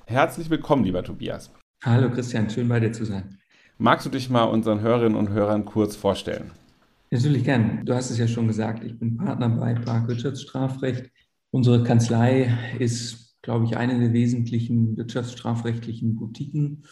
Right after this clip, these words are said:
Speaker 2: Und wir haben einen Arm, der sich mit der Unternehmensverteidigung und Compliance befasst. Und das ist der Arm, den ich führe. Ich mache also den Compliance-Part bei uns und bin Strafverteidiger seit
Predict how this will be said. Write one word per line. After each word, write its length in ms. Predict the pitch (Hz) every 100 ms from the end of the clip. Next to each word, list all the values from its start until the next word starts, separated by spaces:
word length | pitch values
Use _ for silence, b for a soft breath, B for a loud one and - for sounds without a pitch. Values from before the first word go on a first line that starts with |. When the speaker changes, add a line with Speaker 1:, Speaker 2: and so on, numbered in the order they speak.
| B B B
Speaker 2:
Und 160 | 113 113
wir 140 | 113
haben 240 | 127 143 120
einen 300 | 120 123 120
Arm, 420 | 120 135 151 131
der 180 | 123 120
sich 360 | 120 120 -
mit 340 | 117 117 117 113
der 180 | 113
Unternehmensverteidigung 1200 | 117 113 113 117 143 - - 117 117 120 117 117 113
und 120 | 113
Compliance 640 | 113 107 113 117 120 113
befasst. 640 | - 113 - 147 - - _ b b b -
Und 180 | 113 117
das 180 | 120
ist 180 | 117 117
der 220 | 120 117
Arm, 500 | 117 113 117 113 113
den 540 | 117 110 107 107 104 104
ich 180 | - -
führe. 560 | 165 160 165 175 170 - - _ _
Ich 100 | -
mache 180 | 117 113
also 200 | 117 110
den 180 | 110 110
Compliance-Part 840 | - 117 113 135 - 127 127 123
bei 100 | 123
uns 460 | 113 123 120 120 B B B B B B
und 160 | 117
bin 180 | 117 117
Strafverteidiger 840 | 113 113 113 113 113 104 101 101 98
seit 440 | 101 101 -